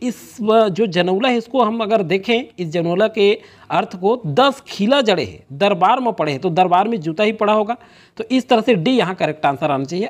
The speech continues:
अगर आपको और आंसर लगता है तो कमेंट जरूर करिएगा तेरह में। नेक्स्ट क्वेश्चन है आपका, अ,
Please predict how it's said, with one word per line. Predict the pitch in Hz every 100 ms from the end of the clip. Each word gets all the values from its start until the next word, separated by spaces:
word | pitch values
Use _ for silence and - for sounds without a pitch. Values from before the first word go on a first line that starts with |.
| -
अगर | 185 254
आपको | 240 -
और | 247 - 220
आंसर | 202 208
लगता | 202 190 214
है |
तो | 214
कमेंट | - 180 214 175
जरूर | 170 202
करिएगा | 202 202 208
तेरह | 202 165
में। | 180 247 - _ - - - -
नेक्स्ट | 233 247
क्वेश्चन | 269 269 277
है | 262
आपका, | 262 277 311 - _ _ _ _ _
अ, | - 170 175 170 -